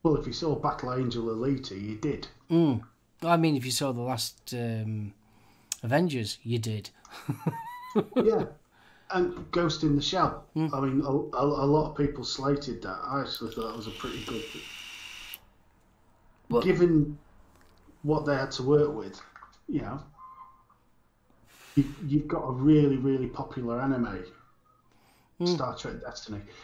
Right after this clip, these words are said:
Speaker 1: Yeah, I'd agree with that, Grumpy. Destiny did rely too much on C G I.
Speaker 2: Hmm. Well, I think
Speaker 1: Yeah.
Speaker 2: we've, we've, we've gone, and I don't think the C G I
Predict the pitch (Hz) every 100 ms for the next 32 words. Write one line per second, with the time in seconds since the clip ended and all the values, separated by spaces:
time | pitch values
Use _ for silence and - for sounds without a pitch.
0 | - 147 170 - - 131 131 160 143 120
1 | 113 120 107 123 - - _ - 151 -
2 | 131 120 151 139 127 120 113 117 113 107
3 | 113 110 - 117 104 104 107 101 - -
4 | _ _ - 170 156 - _ _ _ _
5 | _ _ _ _ _ _ 147 139 160 151
6 | 147 156 196 175 165 156 160 156 151 135
7 | 160 170 - - - - 143 170 165 214
8 | 302 - 247 151 - - 196 160 143 147
9 | 170 170 113 104 104